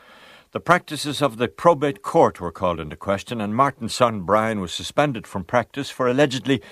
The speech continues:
mishandling funds while he was Justice of the Peace.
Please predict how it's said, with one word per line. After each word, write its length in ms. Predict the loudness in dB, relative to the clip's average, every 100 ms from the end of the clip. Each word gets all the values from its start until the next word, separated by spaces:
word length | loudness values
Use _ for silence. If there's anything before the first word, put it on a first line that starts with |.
| -10 -4
mishandling 560 | -2 0 -2 -2 -6
funds 560 | 2 4 4 0 -6 -10 _ _ _
while 140 | 4
he 80 | 4
was 160 | 0 2
Justice 400 | 0 0 -8 -8
of 100 | -8
the 80 | -10
Peace. 480 | -8 -8 -8 -16